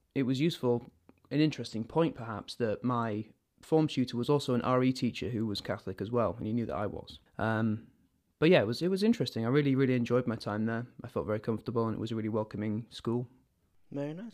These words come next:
Speaker 2: Uh, wh-, what would you think the difference is between a Catholic school and a public school?
Speaker 1: From my experience, and the, the, the biggest experience I had with that was when I was doing these drama schools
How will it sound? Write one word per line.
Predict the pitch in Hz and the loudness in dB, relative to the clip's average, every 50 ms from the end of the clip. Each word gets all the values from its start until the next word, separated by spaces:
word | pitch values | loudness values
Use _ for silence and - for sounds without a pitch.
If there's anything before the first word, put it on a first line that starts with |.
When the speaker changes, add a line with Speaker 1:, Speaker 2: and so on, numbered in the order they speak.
| - - | -8 -6
Speaker 2:
Uh, | 165 | -4
wh-, | 175 - - - 185 | -2 -2 -4 -4 -2
what | 180 180 220 214 | 2 4 4 4
would | 233 226 | 4 2
you | 233 240 | 0 -2
think | - - 220 170 | -2 0 -2 -2
the | 160 165 | 0 -2
difference | 156 - 175 170 - - 147 131 - | -2 0 -2 -2 -2 -4 -8 -6 -6
is | 123 120 | -8 -8
between | 110 117 120 - - 139 135 127 127 127 120 - - - - - _ - | -10 -10 -12 -8 -6 -4 -4 -2 -4 -4 -6 -8 -14 -20 -20 -20 _ -16
a | - | -14
Catholic | - - - - 202 202 - - 156 131 - | -12 -6 -2 -2 -2 -2 -2 -6 -14 -12 -12
school | - - - - 110 101 104 110 113 117 - _ _ - - - | -12 -12 -12 -14 -14 -14 -14 -14 -14 -16 -20 _ _ -18 -8 -4
and | 127 127 123 123 123 123 127 123 - - - - | -2 0 0 2 0 0 0 -2 -4 -6 -6 -2
a | 123 123 120 120 120 117 117 113 113 113 113 110 - _ | 0 0 0 0 -2 -2 -2 -4 -4 -4 -4 -6 -8 _
public | - 202 185 151 139 | -2 -2 0 0 0
school? | 131 - - 135 117 104 - _ | -2 0 -2 -2 -2 -2 -4 _
Speaker 1:
From | - - 185 | -4 0 2
my | 196 214 196 | 2 2 2
experience, | 143 - - - 175 175 156 131 101 - | 0 0 2 4 6 6 6 6 4 4
and | 131 123 123 - | 2 2 2 2
the, | - 131 | 0 -2
the, | 113 107 - | -4 -4 -6
the | 123 | -2
biggest | 110 - 143 135 131 - - | 0 0 2 2 0 -2 -2
experience | 90 - - 139 131 127 117 - | -4 -2 0 2 2 2 2 0
I | 110 | -2
had | - 135 135 131 | 0 0 0 0
with | 120 117 101 | -2 -2 -2
that | 107 107 101 - - _ _ _ | -4 -4 -4 -6 -10 _ _ _
was | - 117 123 117 | -4 -2 -2 0
when | 123 120 135 131 127 | 0 2 2 4 4
I | 123 | 4
was | 120 127 127 | 2 0 0
doing | - - 143 139 135 127 120 | 2 4 6 8 8 8 6
these | 123 117 117 | 6 2 2
drama | - 127 120 131 131 123 | 4 6 6 6 6 4
schools | - - - - 85 71 - - - - | 2 0 -4 -4 -4 -4 -6 -8 -12 -12